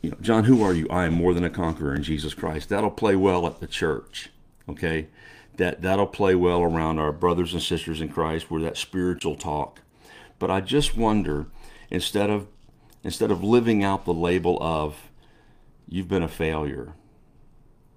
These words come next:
what if you embrace that new identity in Jesus Christ and, and start living out the fact that you're not a failure?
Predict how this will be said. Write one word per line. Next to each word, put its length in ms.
what 160
if 120
you 120
embrace 380
that 140
new 400
identity 540
in 100
Jesus 320
Christ 580
and, 420
and 100
start 300
living 420
out 220
the 80
fact 300
that 180
you're 80
not 220
a 20
failure? 460